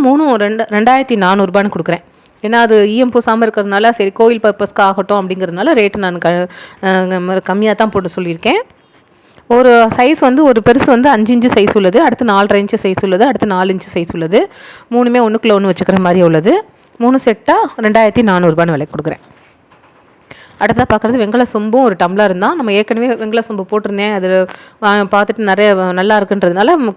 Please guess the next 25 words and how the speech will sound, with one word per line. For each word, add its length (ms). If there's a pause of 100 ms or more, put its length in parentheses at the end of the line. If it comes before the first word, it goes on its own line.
கேட்டிருந்ததுனால 540
திரும்ப 240
வாங்கிட்டு 240
வந்திருக்கேன். 340
இந்த 160
சொம்பு 240
நல்ல 280
கனமா 400
உள்ள 180
சொம்பு, 240 (120)
ஒரு 120
லிட்டர் 280
கிட்ட 200
பிடிக்கக்கூடியது. 600 (760)
அ, 60 (200)
ச-, 220
டம்ளர் 360
வந்து 180
ஒரு 140
இரநூத்தம்பது 500
எம்எல் 240
பிடிக்கக்கூடியது. 580 (480)
அ, 160 (120)
நல்ல 260
கண்டிஷன்ல 420